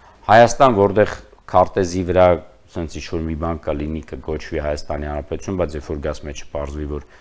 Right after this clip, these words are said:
պետական լեզուն ուրիշ է, <clears throat> բիզնեսները ուրիշ են և այլն, և այլն, որի բնակչությունը, չգիտեմ, ասենք, հարյուր հոգի հայ են, մնացածները ուրիշ են, էլի Հայաստան կարա տենց գոչվի։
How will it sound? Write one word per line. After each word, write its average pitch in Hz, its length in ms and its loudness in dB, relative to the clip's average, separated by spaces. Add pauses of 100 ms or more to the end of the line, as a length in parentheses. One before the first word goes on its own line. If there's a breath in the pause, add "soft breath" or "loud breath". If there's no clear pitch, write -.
(320 loud breath)
պետական 78 600 -6
լեզուն 76 340 -6 (220)
ուրիշ 78 320 -10
է, 73 160 -8 (640)
<clears throat> 101 640 0
բիզնեսները 82 600 -4
ուրիշ 76 240 -8
են 78 160 -8
և 76 160 -8
այլն, 76 240 -6
և 90 160 -4
այլն, 233 180 -6 (760 soft breath)
որի 107 200 4
բնակչությունը, 87 680 -2
չգիտեմ, 78 360 -6
ասենք, 71 320 -8
հարյուր 78 280 0
հոգի 78 240 -8
հայ 73 160 -6
են, 71 180 -10 (140)
մնացածները 71 680 -10
ուրիշ 69 280 -14
են, 147 180 -12 (520 soft breath)
էլի 240 220 2
Հայաստան 76 480 -2
կարա 64 240 -8
տենց - 320 -16
գոչվի։ - 440 -16